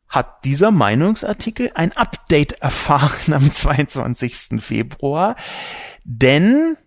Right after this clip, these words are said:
was danach geschehen ist, ist schon, dass der Petro eine neue technologische Ebene bekommen hat. Die ist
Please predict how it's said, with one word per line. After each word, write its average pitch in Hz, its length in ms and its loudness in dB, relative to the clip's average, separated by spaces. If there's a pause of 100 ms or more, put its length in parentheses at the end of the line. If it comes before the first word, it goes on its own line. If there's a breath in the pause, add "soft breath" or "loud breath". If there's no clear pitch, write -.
(140)
was - 180 -6
danach 104 440 -2
geschehen 208 500 0
ist, - 340 -4
ist - 300 -4
schon, 196 760 4 (480 loud breath)
dass - 580 -8
der 104 120 -4 (200)
Petro - 960 -4 (520)
eine 120 580 0
neue 123 540 2
technologische 151 920 -2 (160)
Ebene 165 540 2
bekommen 92 720 -6
hat. - 360 -6 (1080 loud breath)
Die 190 200 -2
ist - 480 -2